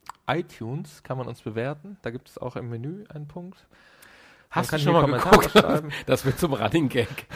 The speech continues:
Speaker 2: Hast du schon mal geguckt, ob uns einer
Speaker 1: Nee.
Speaker 2: bewertet hat?
Speaker 1: Soll ich mal gucken?
Speaker 2: Nein, jetzt nicht.
Speaker 1: Nein? Okay.
Speaker 2: Das heben wir uns für eine langweiligere Folge auf.
Speaker 1: Vierzig Folgen, krass. Äh, ja, ansonsten uns einfach eine E-Mail schreiben.
Speaker 2: Ja,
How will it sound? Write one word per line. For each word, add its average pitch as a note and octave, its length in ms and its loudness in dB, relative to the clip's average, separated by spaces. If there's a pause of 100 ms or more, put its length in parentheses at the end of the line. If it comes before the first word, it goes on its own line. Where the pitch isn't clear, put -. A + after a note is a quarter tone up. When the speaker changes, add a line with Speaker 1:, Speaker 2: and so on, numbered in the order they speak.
(140)
Speaker 2:
Hast - 200 0
du G3 40 -6
schon - 200 2
mal C3+ 100 8
geguckt, C#3 420 -4
ob - 160 -14
uns A#2 200 -8
einer C#3+ 300 -4
Speaker 1:
Nee. A2+ 80 -8
Speaker 2:
bewertet B2 460 -2
hat? D#3 100 -4
Speaker 1:
Soll B2+ 140 -2
ich C#3+ 100 -6
mal A2 100 -4
gucken? - 320 -12 (260)
Speaker 2:
Nein, B2 380 -6 (280)
jetzt C#3 240 -8
nicht. D3 80 -6
Speaker 1:
Nein? A#2 220 -6 (140)
Okay. G2+ 300 -12 (140)
Speaker 2:
Das B2+ 260 -12
heben C#3+ 180 -8
wir C3 60 -6
uns B2 120 -10
für A2 120 -6
eine G#2 160 -6
langweiligere G2+ 600 -10
Folge F2+ 340 -14
auf. - 100 -20 (460)
Speaker 1:
Vierzig - 380 -12
Folgen, G#2 360 -10
krass. - 320 -10 (360)
Äh, A#2 340 -4 (560)
ja, G#2+ 220 -6 (340)
ansonsten C3 720 -8
uns B2 160 -12
einfach A#2+ 220 -8
eine A2+ 120 -8
E-Mail G#2 260 -10
schreiben. F#2 420 -10 (480)
Speaker 2:
Ja, G#2 220 -4